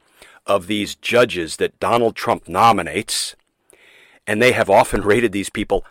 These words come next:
not qualified to serve on the federal bench, not qualified to don that black robe and decide cases that impact litigants,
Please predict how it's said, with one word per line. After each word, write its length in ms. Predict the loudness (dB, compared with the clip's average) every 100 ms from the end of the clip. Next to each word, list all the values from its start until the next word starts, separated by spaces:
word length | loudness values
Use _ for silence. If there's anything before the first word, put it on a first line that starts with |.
| _
not 600 | -6 2 4 4 2 -10 -12 _ -10
qualified 960 | 2 6 6 6 4 0 2 0 -4 -14 _ _ _ _
to 100 | -4
serve 440 | 0 6 8 8 6
on 220 | 4 2
the 80 | -2
federal 460 | 0 2 4 2
bench, 340 | 2 0 -2 -2
not 380 | 2 4 2
qualified 840 | 0 4 6 4 2 -2 -2 -4 -8 _ _ _ -20
to 140 | -8 -4
don 380 | 2 6 6 6
that 260 | 2 2
black 320 | 4 4 4
robe 440 | 6 8 8 6 0 -18 _ _ _ _ 0
and 200 | 0 2
decide 600 | 0 2 4 6 6 4
cases 540 | 4 4 2 -4 -2
that 260 | 2 2 2
impact 760 | 2 2 0 4 4 4 -2 -20 _ _ _ _ _
litigants, 720 | 0 2 2 -4 -8 -12 -14